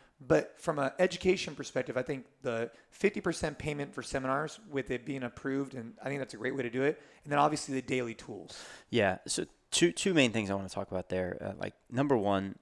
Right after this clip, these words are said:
Speaker 2: w-, we started Collective for completely selfish <laughs> reasons. Like,
Speaker 1: Oh, totally.
Speaker 2: yeah, we needed to invest in the education of our people and the consistency of our coaches across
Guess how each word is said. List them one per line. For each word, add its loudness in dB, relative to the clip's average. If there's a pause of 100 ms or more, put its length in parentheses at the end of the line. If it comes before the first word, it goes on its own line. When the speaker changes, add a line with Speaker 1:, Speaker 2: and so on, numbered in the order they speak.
(120)
Speaker 2:
w-, -10
we 0
started 6
Collective -4 (160)
for -8
completely -8
selfish -2
<laughs> -
reasons. 2
Like, 4
Speaker 1:
Oh, 10
totally. 6
Speaker 2:
yeah, 4
we 10
needed 8
to 4
invest 2
in -10 (220)
the -6
education -2
of -4 (100)
our 6
people 0
and -2
the -6
consistency -6
of -6
our 6
coaches -6
across -8